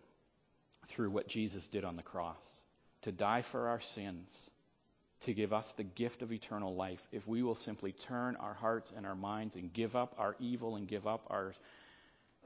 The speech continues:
muttering and slander and envy and disgruntledness and rebellion,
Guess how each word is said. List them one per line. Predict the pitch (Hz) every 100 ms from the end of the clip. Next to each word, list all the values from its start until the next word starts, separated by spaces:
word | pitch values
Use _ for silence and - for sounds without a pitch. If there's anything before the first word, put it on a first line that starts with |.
| - 98
muttering | 110 123 120 120 120 113
and | 92
slander | - - 110 117 117 117 107
and | 95
envy | 113 113 113 104 110 110
and | 95 92 92 - -
disgruntledness | 107 - 110 120 127 127 113 117 107 -
and | 92
rebellion, | 92 90 90 117 120 123 123 120